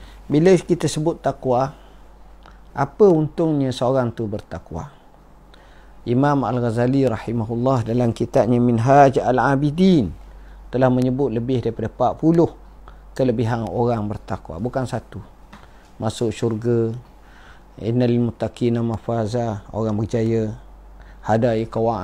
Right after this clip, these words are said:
adaba." Dan Allah kata, "Wa may yattaqillaha yaj'al lahu makhraja wa yarzuqhu min haitsu la yahtasib." Siapa yang bertakwa, Allah akan beri padanya jalan pelepasan. Allah rezeki sehingga dia sendiri pun tak sangka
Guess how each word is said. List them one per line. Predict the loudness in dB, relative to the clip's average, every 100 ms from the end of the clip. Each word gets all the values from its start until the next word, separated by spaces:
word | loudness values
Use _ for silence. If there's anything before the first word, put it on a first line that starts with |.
| -4
adaba." | -2 -2 -2 -4 -4 -6 -14 -20 -20 -20 -20 -20 -20 -6
Dan | -2 0
Allah | 0
kata, | -2 -4 -2 0
"Wa |
may | 0 0 -2
yattaqillaha | -4 -8 -6 -4 -2 -2 -4
yaj'al | -4 -6 -6
lahu | -6 -4 -4
makhraja | -4 -4 -4 -2
wa | -2
yarzuqhu | -2 -2 -6 -8 -4 -4
min | -4
haitsu | -4 -6 -4 -4
la | -6
yahtasib." | -8 -10 -8 -4 -6 -6 -16 -20 -20
Siapa | -6 -4 -2
yang | -4 -4
bertakwa, | -6 -8 -6 -2 -2
Allah | -2 -2 -2
akan | -4 -4
beri | -2 -2 -4
padanya | -4 -4 -2 -2 -2
jalan | -4 -6
pelepasan. | -8 -8 -6 -4 -4 -6 -12 -20 -8
Allah | -4 -2 -2
rezeki | -4 -4 -6
sehingga | -4 -4 -2
dia | -2 -2 -4
sendiri | -8 -8 -2 -2 -2
pun | -4 -6 -4
tak | -4 -6
sangka | -8 -10 -6 -4 -4